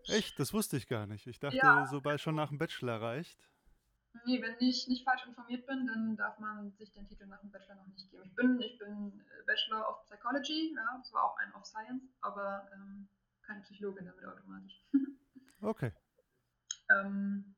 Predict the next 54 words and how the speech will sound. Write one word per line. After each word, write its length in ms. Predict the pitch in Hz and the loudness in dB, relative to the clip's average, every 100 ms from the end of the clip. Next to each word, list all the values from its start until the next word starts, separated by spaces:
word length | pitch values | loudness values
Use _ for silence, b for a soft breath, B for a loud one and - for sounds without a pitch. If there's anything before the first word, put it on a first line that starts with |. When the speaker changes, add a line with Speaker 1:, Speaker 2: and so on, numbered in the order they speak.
| - | 8
Speaker 2:
ja, 140 | 196 | 10
aber 140 | 202 | 10
wer 100 | 202 | 6
weiß, 240 | 196 185 - | 6 4 2
vielleicht, 400 | 190 185 - - | -6 -6 -10 -6
äh, 180 | 185 185 | -6 -6
gibt's 300 | 214 - - | -6 -8 -6
Zuhörer, 440 | 214 196 185 185 | -8 -6 -6 -6
Zuhörerinnen, 560 | 185 185 185 180 180 175 | -10 -10 -12 -14 -12 -10
die, 320 | 175 175 175 170 | -8 -8 -10 -12
ähm, 260 | 175 175 - - _ _ _ - | -18 -20 -20 -20 _ _ _ -16
dich 140 | 196 | -6
aufklären 420 | 196 202 214 208 | -6 -6 -10 -8
und 60 | 190 | -8
das 80 | 185 | -12
korrigieren 400 | - 190 190 190 | -16 -14 -12 -12
und 60 | 185 | -16
dann 100 | - | -14
kannst 200 | 202 - | -14 -14
du 40 | |
mir 60 | 202 | -12
gerne 160 | 196 | -8
Bescheid 260 | 196 208 196 | -6 -6 -10
sagen. 200 | 202 202 - | -16 -12 -4
Speaker 1:
Genau, 320 | 135 139 127 | 0 2 2
wir 80 | 131 | 0
sind 180 | 147 143 | 0 -2
gespannt, 440 | 131 147 143 - | -4 0 0 0
meldet 320 | 120 120 131 | -2 0 -2
euch, 300 | 123 110 101 - | -2 -4 -8 -16
weil 200 | 127 123 | -6 2
ma-, 120 | 123 - | 6 4
ich 260 | 135 254 | 2 0
bin, 260 | 156 151 147 | 4 4 4
bin 120 | 160 | 4
ja 80 | 151 | 6
auch 100 | 151 | 4
schon 160 | 139 | 2
länger 180 | 120 117 | 0 0
raus, 420 | 107 110 143 - - b b b b | 0 -2 -4 -8 -20 b b b b
deswegen 520 | 131 - 120 117 113 - _ _ _ _ _ | -16 -10 -8 -8 -12 -16 _ _ _ _ _
ganz 120 | - - | 8 10
Speaker 2:
Ähm, 160 | 233 | 12
ja, 60 | 226 | 10
Speaker 1:
interessant. 200 | 226 254 | 8 10
Speaker 2:
genau, 120 | 349 | 10
aber 220 | 220 220 220 | 10 6 4
wir 120 | 226 | 6
waren 160 | 214 226 | 6 6
ja 160 | 226 | 4
bei 320 | 214 214 208 208 | 2 0 0 -4
den 440 | 208 208 202 202 | -4 0 0 -2
Soft 320 | - 226 233 - | -6 -12 -14 -14
Skills. 540 | - 269 269 277 277 | -4 2 2 2 -4